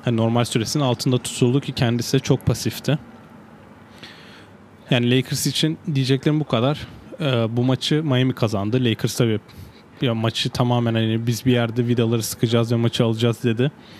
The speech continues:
Doksan bir seksen dokuza da getirdi. Markieff Morris'in iki üçlü.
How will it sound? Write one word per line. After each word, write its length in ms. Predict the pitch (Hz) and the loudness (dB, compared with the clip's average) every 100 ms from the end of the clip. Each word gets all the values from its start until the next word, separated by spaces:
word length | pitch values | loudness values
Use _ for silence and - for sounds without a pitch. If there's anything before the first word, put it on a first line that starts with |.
| - - - - | -20 -20 -20 -2
Doksan 340 | 117 - 120 120 | -2 2 2 4
bir 60 | |
seksen 360 | 113 123 - 123 | 2 0 2 0
dokuza 300 | 117 117 127 | 0 2 2
da 80 | 117 | 2
getirdi. 400 | 101 - 101 110 | 0 0 0 0
Markieff 420 | 110 107 - - | 0 -2 -6 -4
Morris'in 340 | 117 110 127 | -4 -4 -6
iki 220 | 127 - | -8 -6
üçlü. 400 | 117 - - 110 | -6 -6 -8 -6